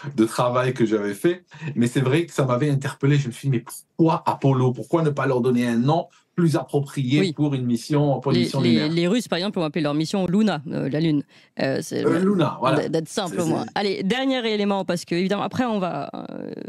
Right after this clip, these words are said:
Speaker 2: l'idée, c'est d'ouvrir un débat et de dire, on a le droit de, de contredire. C'est ce qu'on fait aujourd'hui. Euh, et puis, on va nous dire, mais où est la, la, la personne, euh, qui, euh, le, de, de, de la défense aujourd'hui ?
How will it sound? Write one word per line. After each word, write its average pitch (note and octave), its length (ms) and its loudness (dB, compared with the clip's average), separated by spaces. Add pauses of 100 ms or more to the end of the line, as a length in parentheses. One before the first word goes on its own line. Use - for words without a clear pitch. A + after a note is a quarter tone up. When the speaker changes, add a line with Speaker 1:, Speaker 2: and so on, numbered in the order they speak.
(400)
Speaker 2:
l'idée, F#3 280 2
c'est G#3 140 -4
d'ouvrir F#3 300 0
un F3 100 -2
débat D#3+ 480 -2
et F3+ 60 -2
de F3+ 100 0
dire, G3 240 0
on F3+ 80 0
a F3 80 0
le F3 60 -2
droit E3+ 180 -2
de, E3 220 -4
de D3+ 140 -2
contredire. D#3 440 -2 (160)
C'est - 160 -10
ce D3 80 -8
qu'on D#3+ 100 0
fait D3+ 160 -4
aujourd'hui. D3+ 460 -2 (400)
Euh, D#3+ 300 0 (140)
et F3+ 100 0
puis, - 140 0
on G3+ 40 2
va F#3 120 0
nous F3+ 100 0
dire, G3 140 2
mais F#3 180 -4
où G3 140 2
est G3 80 2
la, D3+ 200 -2
la, C#3+ 160 -2
la C#3+ 120 -2
personne, D#3 560 -2
euh, C3+ 320 -2
qui, - 360 -10 (380)
euh, C2 100 -4
le, - 140 -6
de, - 140 -4
de, C3 600 -2
de D3 40 -2
la D3 100 -2
défense F3+ 460 -2
aujourd'hui ? E3 460 -2